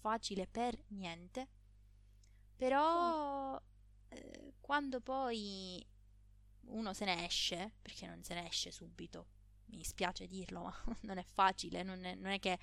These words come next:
Speaker 1: il giorno dopo tutto a posto, no. Le ripercussioni si hanno per tanto tempo,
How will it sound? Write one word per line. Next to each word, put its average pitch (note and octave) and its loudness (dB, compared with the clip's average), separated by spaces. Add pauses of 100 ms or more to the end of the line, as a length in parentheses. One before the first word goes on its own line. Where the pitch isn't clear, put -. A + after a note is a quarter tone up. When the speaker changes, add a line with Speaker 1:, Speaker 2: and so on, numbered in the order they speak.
(200)
Speaker 1:
il G#3 2
giorno G3 0
dopo F#3+ 4
tutto - -12
a F#3 -4
posto, - -4 (180)
no. F3 -4 (760)
Le G#3 4
ripercussioni G3+ -2
si G3+ 4
hanno F#3+ 2
per - -8
tanto F#3+ -6
tempo, F3 -4